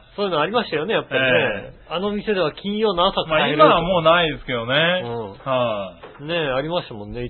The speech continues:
Speaker 2: その一日早く買うっていうのはどんだけのステータスだったかって話でしょ。
Speaker 1: はいはい。
Speaker 2: あいつ一日早く
Speaker 1: すごいステータスだったよね。
Speaker 2: ジャンプ持ってるぜっていうことですよ。
Speaker 1: はいはい。
Speaker 2: ねえ。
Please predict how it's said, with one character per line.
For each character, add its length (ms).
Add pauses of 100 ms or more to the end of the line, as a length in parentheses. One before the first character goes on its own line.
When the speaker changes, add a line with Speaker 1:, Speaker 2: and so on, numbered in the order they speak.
Speaker 2:
そ 80
の 160
一 100
日 600
早 260
く 140
買 180
う 100
っ 40
て 60
い 40
う 20
の 60
は 60
ど 140
ん 20
だ 100
け 60
の 100
ス 100
テ 100
ー 40
タ 80
ス 80
だ 80
っ 80
た 80
か 80
っ 60
て 80
話 100
で 120
し 40
ょ。 40
Speaker 1:
は 200
い 20
は 300
い。 640
Speaker 2:
あ 40
い 40
つ 40
一 120
日 20
早 0
く 0
Speaker 1:
す 40
ご 180
い 40
ス 60
テ 60
ー 120
タ 80
ス 60
だ 80
っ 80
た 60
よ 120
ね。 60 (420)
Speaker 2:
ジ 80
ャ 80
ン 40
プ 60
持 140
っ 80
て 80
る 100
ぜ 120
っ 40
て 140
い 60
う 80
こ 100
と 80
で 40
す 0
よ。 60
Speaker 1:
は 120
い 20
は 340 (300)
い。 80
Speaker 2:
ね 80 (500)
え。 140